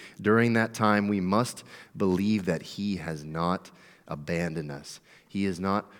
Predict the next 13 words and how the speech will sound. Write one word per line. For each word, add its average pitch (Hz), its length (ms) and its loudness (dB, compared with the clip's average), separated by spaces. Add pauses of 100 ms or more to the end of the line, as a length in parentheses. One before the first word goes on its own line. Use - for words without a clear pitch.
far 107 460 4
off. 104 280 4
He 107 120 2
is 98 140 4
not 104 280 2 (300)
distant. 101 580 -2 (520)
He 98 160 -2
is 85 160 -2
near. 110 560 0 (1040)
He - 180 -6
feels, 123 640 6
He 107 160 2
understands, 117 1000 2